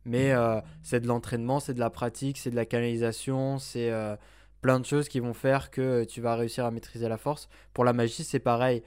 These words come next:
Et en vrai, il n'y a jamais eu d'explication de,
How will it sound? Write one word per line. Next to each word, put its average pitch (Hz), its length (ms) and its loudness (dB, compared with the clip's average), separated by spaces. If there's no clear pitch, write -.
Et 123 220 2
en 123 140 -2
vrai, 139 340 4
il 120 40 -2
n'y 113 80 2
a - 20 -10
jamais 139 340 6
eu 139 60 0
d'explication 135 880 -2
de, 123 320 0